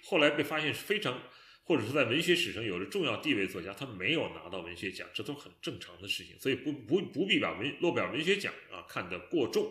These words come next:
啊。呃，这是，呃，但是呢，高行健呢，不管怎么说，他呢仍然是需要这个，需要这个，这个怎么说呢？呃，加上一笔的作者，他也是属于先锋文学的，的一个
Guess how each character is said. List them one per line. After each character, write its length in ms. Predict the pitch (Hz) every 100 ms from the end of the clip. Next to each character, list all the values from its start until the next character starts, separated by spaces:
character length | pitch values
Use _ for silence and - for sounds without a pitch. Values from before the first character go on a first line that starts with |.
| - - _ -
啊。 80 | - - - - -
呃， 80 | 98
这 180 | 165 143
是， 260 | 104 - - - - - -
呃， 120 | - 131
但 180 | 208 185
是 120 | 160
呢， 220 | 139 127
高 140 | 190 196
行 220 | 165 175
健 180 | 190 123
呢， 80 | 107
不 80 | -
管 160 | 117 120
怎 80 |
么 80 | 85
说， 320 | - 120 117 -
他 140 | 131
呢 180 | 113 95 - -
仍 200 | 123 175
然 140 | 131
是 180 | - 120
需 220 | - 143
要 200 | 123 92 - -
这 120 | 90
个， 180 | - - _ _ _ _ _ _
需 180 | - 156
要 120 | 123
这 140 | 98 92
个， 180 | 80 - -
这 80 | 110
个 80 | 98
怎 140 | 90
么 60 | 87
说 100 | 113
呢？ 160 | 95 - - _
呃， 100 | - - _ _ -
加 180 | 202
上 160 | 208 135 139
一 60 |
笔 220 | 123 90 -
的 120 | 78
作 240 | - 104
者， 120 | - - _ _ _ _
他 240 | - 226 220
也 100 | 110
是 180 | - 110
属 140 | 95
于 80 | 101
先 320 | - 214 208
锋 200 | 196 175
文 140 | 107 123
学 160 | 95
的， 100 | 87 92 - _ _ _ _ _ _ _ _ _ _
的 100 | 107
一 140 | - 120
个 220 | 151 131